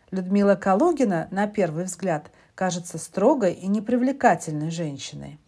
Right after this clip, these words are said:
Одежда Людмилы консервативная, бесформенная и однообразная. В основном она носит юбки и блузки темных тонов,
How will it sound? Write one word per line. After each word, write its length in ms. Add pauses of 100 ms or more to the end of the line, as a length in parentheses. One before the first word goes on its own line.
(440)
Одежда 500
Людмилы 500
консервативная, 1160 (120)
бесформенная 1000
и 100
однообразная. 1040 (600)
В 80
основном 680 (320)
она 300
носит 400
юбки 420
и 160
блузки 520
темных 540
тонов, 540